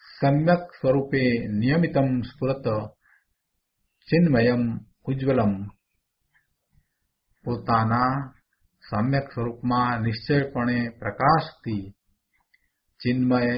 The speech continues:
ઉજ્જવળ, નિરાબાદ, નિર્મળ, દેદીપ્યમાન અને નિજ રસ પ્રાગ્ભારમ, નિજ રસના,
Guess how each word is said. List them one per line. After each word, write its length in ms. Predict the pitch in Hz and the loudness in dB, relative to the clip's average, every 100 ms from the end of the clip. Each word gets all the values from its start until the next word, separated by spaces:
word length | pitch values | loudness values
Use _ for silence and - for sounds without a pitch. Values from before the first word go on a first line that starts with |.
| 127 - - | -6 -12 -6
ઉજ્જવળ, 440 | 107 110 123 117 101 - | -6 0 0 0 -2 -8
નિરાબાદ, 720 | 101 101 117 131 127 120 117 107 - _ _ _ _ | -8 -4 0 2 2 2 2 -2 -10 _ _ _ _
નિર્મળ, 520 | - 107 117 117 120 113 101 | -6 0 2 2 0 -2 -2
દેદીપ્યમાન 800 | 104 139 147 - 113 123 117 101 98 _ _ _ _ 123 - - - | 0 0 -2 -2 0 2 0 -2 -10 _ _ _ _ -14 -14 -12 -2
અને 200 | 127 127 123 - - - _ _ _ _ _ _ | 2 4 2 -2 -12 -20 _ _ _ _ _ _
નિજ 260 | 110 160 175 151 | 2 4 6 6
રસ 180 | 123 - 113 104 - _ _ _ _ _ _ | 4 0 -4 -4 -10 _ _ _ _ _ _
પ્રાગ્ભારમ, 840 | 131 151 135 120 104 107 113 131 101 92 92 104 | 6 6 6 0 2 2 2 2 -2 -6 -12 -8
નિજ 140 | 123 131 | -4 -2
રસના, 480 | 117 - 117 113 110 | -2 -4 -4 -2 -2